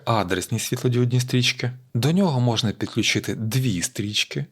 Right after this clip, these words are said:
в ньому теж немає мікрофона і немає сенсорної кнопки. І живлення також подається через порт D C або термінал. І також на AliExpress ви знайдете цей контролер. Версія нуль третя, просто є ще версія нуль перша.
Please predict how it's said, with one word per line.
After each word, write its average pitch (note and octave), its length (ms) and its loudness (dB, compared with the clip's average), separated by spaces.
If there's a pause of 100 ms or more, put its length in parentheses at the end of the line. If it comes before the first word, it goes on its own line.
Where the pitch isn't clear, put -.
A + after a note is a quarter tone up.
в A2 120 0
ньому A2 180 2
теж F#2+ 260 0
немає G#2 280 2
мікрофона D3+ 600 -2
і C3+ 100 0
немає B2+ 360 2
сенсорної G#2+ 580 -2
кнопки. G#2 460 -6 (200)
І A#2+ 80 4
живлення C#3+ 380 2
також B2+ 280 0
подається A2 500 0
через G2 340 0
порт G#2 300 0
D G#2 80 -2
C F#3 280 0
або A2+ 320 0
термінал. F#2 560 -2 (300)
І A#2 80 2
також A#2+ 400 0
на F#2 60 -4
AliExpress F2+ 720 -2
ви A#2+ 80 2
знайдете B2+ 400 0
цей B2+ 300 0
контролер. F2 640 0
Версія A#2 520 0
нуль C3+ 180 4
третя, B2+ 420 0
просто B2 320 -4
є A#2 140 0
ще - 240 0
версія A2 500 2
нуль G2+ 300 0 (120)
перша. G#2+ 520 0